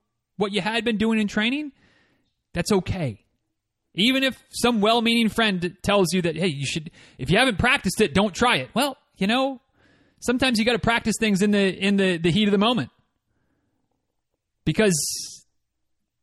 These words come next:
the heat of the moment is different than the training moment,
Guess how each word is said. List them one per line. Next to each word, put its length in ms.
the 80
heat 80
of 80
the 60
moment 260
is 60
different 340
than 340
the 80
training 300
moment, 260